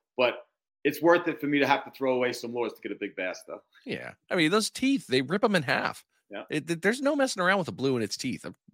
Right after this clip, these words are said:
Speaker 2: don't ever, and for any of you who never caught one, don't ever try to lip it. Don't be that
Speaker 1: No.
Speaker 2: idiot. It will, it will mess you up. It is not a fish to screw with. Um,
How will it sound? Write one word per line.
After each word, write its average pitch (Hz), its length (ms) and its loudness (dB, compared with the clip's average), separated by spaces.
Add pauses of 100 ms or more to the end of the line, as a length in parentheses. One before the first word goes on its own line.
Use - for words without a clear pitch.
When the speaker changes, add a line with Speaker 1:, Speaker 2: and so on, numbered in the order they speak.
(120)
Speaker 2:
don't 170 220 0
ever, 165 180 2
and 98 380 -4
for 110 120 -2
any 113 180 0
of 104 60 -2
you 104 100 0
who 101 40 0
never 95 260 -4
caught 95 220 0
one, 95 180 -6
don't 123 180 0
ever 82 140 -2
try 87 160 -4
to 82 80 -4
lip 85 260 -6
it. 92 140 -6 (340)
Don't 117 180 0
be 101 100 -2
that 92 160 -2
Speaker 1:
No. - 20 -4
Speaker 2:
idiot. 85 380 -6 (300)
It 131 140 4
will, 104 360 2
it 127 200 0
will 107 200 2
mess 87 320 -6
you 82 200 -6
up. 62 220 -8 (140)
It 98 180 -6
is 82 160 -4
not 85 360 -6
a 80 40 -8
fish - 340 -8
to 71 60 -10
screw 73 300 -6
with. 62 180 -10 (680)
Um, 90 280 -2